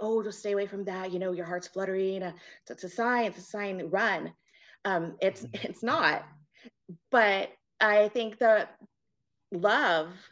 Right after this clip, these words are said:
Speaker 1: resonates on that same level and that same intensity. And if you can harness that and really control it instead of letting that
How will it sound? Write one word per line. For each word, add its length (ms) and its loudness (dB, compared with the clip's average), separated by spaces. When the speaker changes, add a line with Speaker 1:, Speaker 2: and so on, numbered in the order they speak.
Speaker 1:
resonates 480 4
on 100 -2
that 200 -2
same 360 -2
level 380 2
and 120 -2
that 120 -4
same 260 0
intensity. 720 -6
And 140 -2
if 180 -4
you 120 -8
can 160 -4
harness 520 -4
that 220 -4
and 160 -6
really 200 -4
control 500 -8
it 120 -4
instead 440 -2
of 160 -4
letting 320 -4
that 220 -6